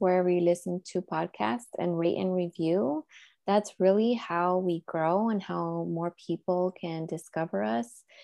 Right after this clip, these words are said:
is by getting, you know, rated and reviewed.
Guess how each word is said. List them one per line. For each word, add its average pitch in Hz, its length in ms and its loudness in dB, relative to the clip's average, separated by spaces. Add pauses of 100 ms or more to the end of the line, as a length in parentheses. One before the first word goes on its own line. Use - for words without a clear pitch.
(240)
is 185 260 6
by 170 280 -2
getting, 170 640 0 (140)
you 170 100 -4
know, 156 360 -4 (240)
rated 196 480 4
and 160 280 -4
reviewed. 147 560 -4